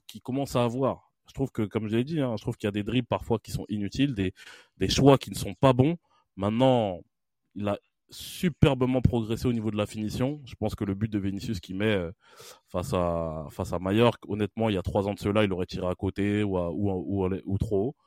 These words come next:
Mais voilà, je trouve que, euh, je trouve que voilà, il y a quand même des, des, des choses à redire. Et, euh, Rodrigo, je suis en train de, voilà, il est en train de me donner tort sur toutes les méchancetés que j'ai dit sur lui.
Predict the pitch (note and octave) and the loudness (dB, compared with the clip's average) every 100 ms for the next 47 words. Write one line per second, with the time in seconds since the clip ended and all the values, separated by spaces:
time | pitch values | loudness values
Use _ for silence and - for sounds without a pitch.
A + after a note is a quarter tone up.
0 | _ _ _ _ _ F2 G2 A#2+ E3 E3 | _ _ _ _ _ -6 2 4 4 -2
1 | _ A2+ F#2+ E2+ - - G#2+ F#2+ F#2+ F2+ | _ 2 2 0 -8 -8 -6 -2 -2 0
2 | E2 D2 C2+ - - - A#2+ - G#2 F#2 | -2 -8 -14 -18 -14 -8 -6 -2 0 0
3 | F2 - A#2+ A#2+ F#2+ F2 F2 E2 F2 A2+ | -2 -2 -4 -2 -4 -4 -6 -6 -2 0
4 | G2+ F2 F#2+ C3+ E3+ _ _ _ _ _ | 2 0 0 2 0 _ _ _ _ _
5 | _ G#2+ D3+ C3+ G#2+ G2+ F#2+ F#2 F#2 G#2+ | _ 4 6 8 6 4 2 0 0 2
6 | G#2+ G2+ A2+ B2+ E3 C#3+ - - - - | 2 4 6 6 4 -2 -10 -12 -12 -8
7 | G#2+ G#2 G2 - A#2 G2 F#2 F2+ E2 G#2+ | -2 -2 -2 -4 -6 -6 -10 -12 -10 -4
8 | G3+ A#2 - G#2+ G2 F#2+ G2 G#2 - - | -2 -4 -6 -8 -10 -10 -8 -4 -4 -4
9 | F2+ _ F3 D#3+ C3+ A#2+ - A2+ A#2 G#2+ | -8 _ -14 -4 0 0 0 -2 -2 -4
10 | G2+ F#2+ - F2 A2 G3 | -4 -10 -8 -6 -4 -6